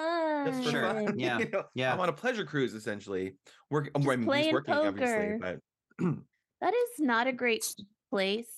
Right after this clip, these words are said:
Speaker 2: to have just for fun. They get in too many life and death <laughs> situations.
Speaker 3: Yeah.
Speaker 1: I would
Speaker 3: When,
Speaker 1: say
Speaker 3: when,
Speaker 1: that's true.
Speaker 3: when they're at Red Alert, is he in his bunk just going like, "Yep, worth it. I don't care. This is still great"? I wonder.
Speaker 1: I mean,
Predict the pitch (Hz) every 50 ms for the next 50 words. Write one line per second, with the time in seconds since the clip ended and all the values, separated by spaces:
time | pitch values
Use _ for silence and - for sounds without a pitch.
0 | - - - - 220 208 220 190 185 190 190 190 196 - 190 190 - - - 190
1 | 180 - 185 175 165 170 - 175 175 180 190 196 196 196 190 190 185 185 190 196
2 | - - - - 254 240 240 240 240 254 269 196 185 185 185 185 180 175 190 180
3 | 190 - 196 185 202 - 190 196 - - - - - - - 240 226 - - -
4 | - 240 180 180 175 185 220 214 220 214 214 185 156 127 120 120 117 113 113 113
5 | 120 156 196 208 190 190 202 220 220 220 214 - - - - - - - _ _
6 | _ - - - _ _ 165 170 202 208 202 202 208 214 214 226 - 196 202 190
7 | 165 170 175 185 196 185 175 185 190 180 - 156 147 - - 170 175 170 160 151
8 | 135 127 127 127 165 175 - 139 - - - 123 127 123 120 117 - - 190 247
9 | - - - 156 180 180 160 143 151 143 143 - - _ _ 139 151 165 165 165
10 | 156 143 147 139 135 135 131 131 - _ - 147 139 131 127 - - - 160 143
11 | 135 117 123 120 113 107 101 - - _ _ _ _ _ _ _ _ _ _ 185
12 | 185 180 170 160 143 123 117 214 214 214 196 190 185